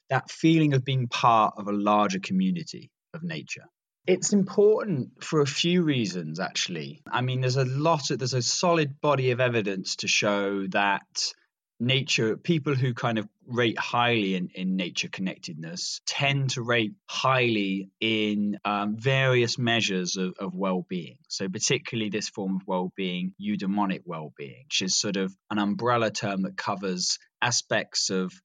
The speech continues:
um, self-actualization and the pursuit of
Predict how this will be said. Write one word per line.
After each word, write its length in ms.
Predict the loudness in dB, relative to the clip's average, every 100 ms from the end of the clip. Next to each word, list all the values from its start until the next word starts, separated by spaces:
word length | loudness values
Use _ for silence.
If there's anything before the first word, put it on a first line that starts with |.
| -8
um, 240 | -4 -4 -2
self-actualization 1500 | 0 2 2 0 -2 -4 -2 -2 0 2 2 0 0 -2 -4 -12 -18 -6
and 200 | -2 -2
the 40 |
pursuit 560 | -6 -8 -4 -4 -6 -10
of 340 | -6 -6 -6